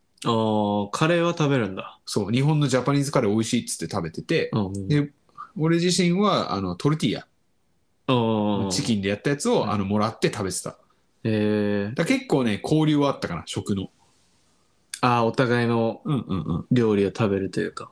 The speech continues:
Speaker 2: そうそうそうそうそう。
Speaker 1: それ、スウェー-、あ、違う、イギリスで近くに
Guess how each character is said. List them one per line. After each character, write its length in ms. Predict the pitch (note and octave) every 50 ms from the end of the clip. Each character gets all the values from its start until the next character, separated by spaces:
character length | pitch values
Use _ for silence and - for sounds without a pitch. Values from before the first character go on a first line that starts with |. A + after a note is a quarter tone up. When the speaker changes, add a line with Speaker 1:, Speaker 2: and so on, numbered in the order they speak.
| _ -
Speaker 2:
そ 160 | - - G#2
う 20 | G2
そ 140 | - D#2
う 20 | D#2
そ 100 | - -
う 40 | -
そ 100 | - -
う 40 | -
そ 120 | - -
う。 20 | _ _ _ _ _ _ -
Speaker 1:
そ 220 | - - F#3 F#3
れ、 220 | F#3 F3+ E3+ - - _ _ _ _ _ _ _ _ _ _ _ _ _ _ _ _ _ _ _ -
ス 200 | - - - E3+
ウ 20 | F#3
ェ 260 | F#3 F3+ C#3 A2 G#2
ー-、 40 | -
あ、 160 | - A2 G#2+ G#2
違 140 | - A2 G2+ G2
う、 40 |
イ 140 | - C#3 C#3+ C3+
ギ 100 | E3+ F3
リ 100 | F3 F3
ス 440 | E3+ - F3 E3+ E3+ E3 E3 D#3+
で 400 | D#3 E3 E3+ E3 D3+ - - - _ _ -
近 260 | - - - F3 D#3+
く 160 | - - C#3+ C#3
に 420 | C#3+ D3 D3+ D3+ C#3+ A2+ - _